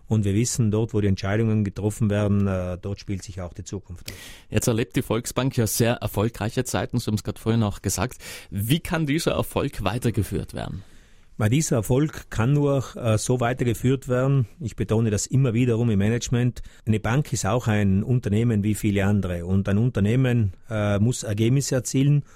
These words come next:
Speaker 1: das letztendlich Erfolg weiter, äh, fortgeführt werden kann.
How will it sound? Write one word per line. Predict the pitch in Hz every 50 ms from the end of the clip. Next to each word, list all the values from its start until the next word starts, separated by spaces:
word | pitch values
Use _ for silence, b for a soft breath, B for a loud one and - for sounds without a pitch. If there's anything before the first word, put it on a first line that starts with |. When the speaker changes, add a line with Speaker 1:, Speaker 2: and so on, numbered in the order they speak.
| b b b b b b b - - - -
Speaker 1:
das | 113 113 120 - - -
letztendlich | 104 107 117 - - 117 110 107 107 110 104 - - -
Erfolg | - 98 - - 110 113 123 131 127 -
weiter, | 90 95 110 104 - 107 98 95 92 92 87 82 - - -
äh, | 110 107 98 98 92 87
fortgeführt | - 120 120 113 - - 101 - 120 113 110 -
werden | - 101 101 95 95 -
kann. | - 104 113 139 180 190